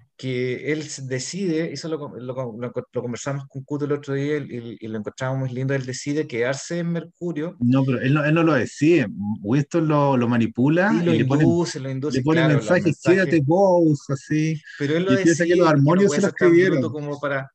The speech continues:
Speaker 1: si sabía que los Har-, Harmonium no, no escribían.
Speaker 2: No, no,
Speaker 1: Eh,
Speaker 2: no, sí, los dos piensan eso. Si no, siempre los dos fueron manipulados por Winston Nile, que estaba escondido en las cavernas y cada once días le escribía mensajes.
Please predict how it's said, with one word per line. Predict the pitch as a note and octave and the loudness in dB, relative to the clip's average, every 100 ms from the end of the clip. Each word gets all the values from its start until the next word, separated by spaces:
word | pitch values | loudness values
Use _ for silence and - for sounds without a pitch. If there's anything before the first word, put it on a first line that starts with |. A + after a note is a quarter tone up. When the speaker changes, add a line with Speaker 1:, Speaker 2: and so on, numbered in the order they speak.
| _ - | _ -12
Speaker 1:
si | C3+ | -8
sabía | C#3 B2+ C3 C#3 | -6 -6 -4 -4
que | C#3+ | -4
los | C3+ C3+ | -4 -4
Har-, | C3+ C#3 A2+ | -6 -8 -10
Harmonium | C3 C3+ C#3+ C#3+ C#3 | -10 -6 -6 -6 -6
no, | C#3 C#3 | -6 -6
no | C3 | -8
escribían. | C3+ B2 A#2 C3 B2+ F#2+ _ _ _ _ _ _ - | -12 -12 -8 -6 -6 -8 _ _ _ _ _ _ -4
Speaker 2:
No, | A2 D#3 | 2 4
no, | F3+ | 4
Speaker 1:
Eh, | G3 | 4
Speaker 2:
no, | A3+ | 4
sí, | - D3 C3+ B2 | 2 2 2 0
los | B2 A2 | 0 2
dos | C#3 D#3+ | 0 0
piensan | - F3+ F3+ F3 | 0 0 0 -2
eso. | C#4+ - - - _ | -2 -4 -12 -14 _
Si | - A#2 | -6 -2
no, | B2+ B2+ B2 A2+ G#2+ F#2+ | -2 0 -2 -6 -8 -8
siempre | - E3 F3+ | -2 -2 0
los | F3 D#3 | 0 2
dos | F3 | 2
fueron | G3+ F#3+ | 0 2
manipulados | F#3 F3+ F#3 G3+ | 0 0 0 0
por | F#3+ | 0
Winston | F3+ F3 E3+ | -2 -2 -2
Nile, | E3 F#3+ | -2 -2
que | D3 | -6
estaba | C#3 D#3+ | -4 -2
escondido | D#3+ - A#2 A#2 D3+ | -2 -2 -2 0 2
en | F3 | 2
las | E3+ | 0
cavernas | F3 D#3+ E3+ F#3+ G#3+ G3 - | -2 0 0 0 -2 -4 -10
y | A2 | -4
cada | C#3 C3 | 0 2
once | E3 - E3+ | 0 0 2
días | F3 F#3 | 2 0
le | D#3+ | -4
escribía | - D3 D3+ | -2 -2 0
mensajes. | B2 - E3 E3+ - | -2 -4 -6 -6 -10